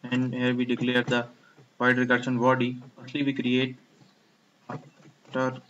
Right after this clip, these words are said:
void recursion, create main function and its body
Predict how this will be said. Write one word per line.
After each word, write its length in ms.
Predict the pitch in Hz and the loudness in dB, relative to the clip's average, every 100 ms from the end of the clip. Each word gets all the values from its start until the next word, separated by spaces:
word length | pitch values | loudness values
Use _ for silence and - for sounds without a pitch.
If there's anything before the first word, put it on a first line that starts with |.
| _ | _
void 220 | 120 123 | -2 0
recursion, 560 | 123 120 120 - 139 147 - - - | 0 0 -2 -2 -6 -6 -10 -20 -10
create 360 | 120 123 - | -6 -6 -8
main 400 | 117 120 139 165 | -14 -2 0 0
function 600 | 147 139 127 127 123 127 - - _ - - | -2 -2 -2 -4 -6 -8 -20 -20 _ -20 -10
and 320 | 120 120 120 - _ - | -6 -6 -6 -12 _ -10
its 280 | 127 147 | -8 -10
body 440 | 120 127 131 127 | -4 0 0 0